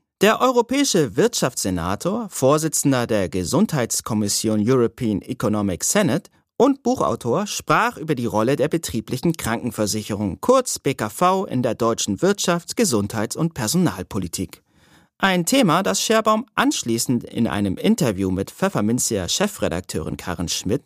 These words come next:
weiter vertiefte. Im Gespräch auf der Bühne ging es unter anderem darum,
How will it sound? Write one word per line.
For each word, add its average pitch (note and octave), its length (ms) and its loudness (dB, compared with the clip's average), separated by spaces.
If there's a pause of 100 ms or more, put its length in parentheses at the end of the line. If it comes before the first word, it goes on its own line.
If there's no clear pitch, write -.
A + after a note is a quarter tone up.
(100)
weiter E2+ 340 -4
vertiefte. - 640 -4 (420)
Im C4 140 4
Gespräch C4+ 480 0
auf E3 160 0
der C3 160 2
Bühne G3+ 400 4
ging C3 220 0
es - 200 -2
unter A3+ 280 2
anderem G2 400 -4
darum, C#3+ 500 0